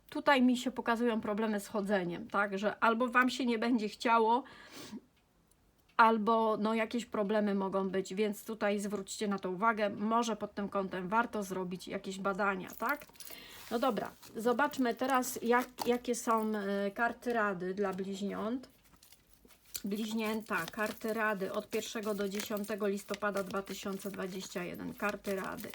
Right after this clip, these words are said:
E, pokaż wszystkim, co potrafisz. Dziel się swymi talentami, zdolnościami ze światem. Taniec, uwalnianie właśnie tych negatywnych energii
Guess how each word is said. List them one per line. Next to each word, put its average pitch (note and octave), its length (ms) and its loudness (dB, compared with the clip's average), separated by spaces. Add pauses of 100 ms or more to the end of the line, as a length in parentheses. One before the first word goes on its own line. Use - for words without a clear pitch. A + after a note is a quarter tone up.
(2250)
E, B3+ 540 0
pokaż E4+ 320 0
wszystkim, B3+ 560 -2
co A#3+ 120 -4
potrafisz. G3+ 600 -2
Dziel B3 300 -2
się A#3 200 -4
swymi G#3+ 460 -2
talentami, G#3 640 -2
zdolnościami G#3 720 -2
ze G3+ 160 -6
światem. G3+ 720 -4 (240)
Taniec, G#3+ 600 -2 (540)
uwalnianie B3 680 2
właśnie A3 320 -2
tych A3+ 140 -4
negatywnych A3+ 600 0
energii G#3 640 0